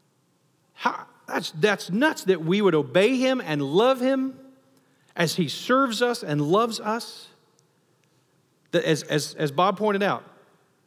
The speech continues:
um, these things, listen to this. This is the model of the relationship. The model of the relationship that Jesus has with the Father of love and obedience is the model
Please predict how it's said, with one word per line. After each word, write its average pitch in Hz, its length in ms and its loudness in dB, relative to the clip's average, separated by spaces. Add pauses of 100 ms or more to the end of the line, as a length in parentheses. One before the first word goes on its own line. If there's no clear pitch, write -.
(400)
um, 139 320 0
these 180 260 2
things, 175 320 0
listen 180 240 -2
to 151 60 0
this. - 180 -8 (360)
This 147 120 -4
is 180 60 -6
the 185 60 -4
model 190 300 2
of 185 80 0
the 196 80 2
relationship. 190 560 0
The 151 80 0
model 185 420 2
of 220 140 -2
the 208 80 4
relationship 185 640 0
that 147 80 -4
Jesus 185 400 -4
has 151 200 -4
with 135 140 -6
the 123 80 -6
Father 196 480 0 (140)
of 120 160 -6
love 180 420 2
and 139 80 -6
obedience 190 480 -2
is 143 240 -8
the 147 100 -4
model 202 480 -2